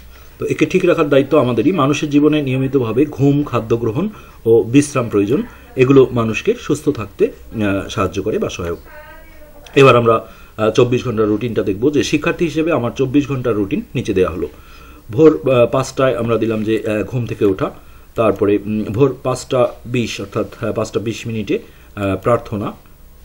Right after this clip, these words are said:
কোশ্চেনে কিন্তু বলা হয়েছে প্রার্থনার বিষয়টা include করতে।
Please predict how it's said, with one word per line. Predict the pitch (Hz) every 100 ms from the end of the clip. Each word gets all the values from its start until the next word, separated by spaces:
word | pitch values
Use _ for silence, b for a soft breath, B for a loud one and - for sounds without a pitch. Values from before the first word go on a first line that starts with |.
| -
কোশ্চেনে | 127 - 131
কিন্তু | 123
বলা | 120 110 113
হয়েছে | 104 95 143
প্রার্থনার | 139 101 113 104
বিষয়টা | 101 98 104 98
include | 101 98 98
করতে। | - - 156